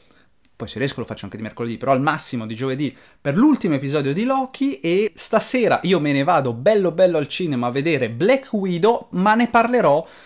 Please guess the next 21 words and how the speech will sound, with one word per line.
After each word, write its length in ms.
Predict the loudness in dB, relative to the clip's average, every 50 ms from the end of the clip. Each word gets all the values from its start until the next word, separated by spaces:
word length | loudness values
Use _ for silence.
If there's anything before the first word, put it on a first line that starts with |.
| -20 _ _
venerdì, 640 | -4 0 2 4 4 4 2 0 -2 -2 -4 -4 -4
tra 140 | -2 -2 -2
un 100 | 0 0
paio 160 | 0 0 0
di 140 | 0 -2 -2
giorni, 320 | -2 -2 -2 0 -2 -2
quindi 200 | -4 -2 -2 -2
attivate 360 | -2 -2 0 -2 -2 0 0
la 80 | -2 -2
campanella 400 | -4 -6 -6 -4 -4 -4 -2 -2
delle 160 | -2 -2 -2
notifiche 560 | -4 -4 -4 -4 -6 -4 -6 -6 -6 -6 -8
per 360 | -4 -2 0 0 0 0 -2 -8 _ _ _ _ _
Black 260 | 0 0 0 0 0
Widow 320 | 0 -2 -2 -2 -4 -6 -6 -4
venerdì 520 | -2 0 0 0 0 0 -2 -4 -4 -6
e 300 | -6 -6 -6 -6 -6 -10 _
Loki 460 | -2 0 0 0 0 -2 -6 -14 -16 -10 -6
mercoledì 420 | -4 -4 -4 -4 -6 -6 -6 -6 -8
prossimo. 480 | -8 -12 -12 -12 -14 -14 -14 -16 -18 _ _ _ _ _ _ _ _ _ _ _ _
Arrivederci. 720 | -4 -2 -2 -2 -2 -4 -8 -12 -14 -18 -20 -20 -20 _